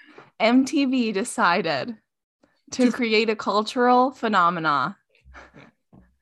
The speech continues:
Speaker 2: Yeah.
Speaker 1: And f-, this was, uh,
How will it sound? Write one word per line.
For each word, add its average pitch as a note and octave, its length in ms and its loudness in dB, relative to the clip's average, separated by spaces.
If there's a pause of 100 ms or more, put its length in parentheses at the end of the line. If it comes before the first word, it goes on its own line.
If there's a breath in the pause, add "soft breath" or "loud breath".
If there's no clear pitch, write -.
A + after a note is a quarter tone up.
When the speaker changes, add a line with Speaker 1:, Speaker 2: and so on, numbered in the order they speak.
(720 loud breath)
Speaker 2:
Yeah. C3+ 220 -14
Speaker 1:
And A3+ 680 0 (120)
f-, - 280 -18
this A3+ 280 0
was, C#4+ 320 0 (120)
uh, G3 400 0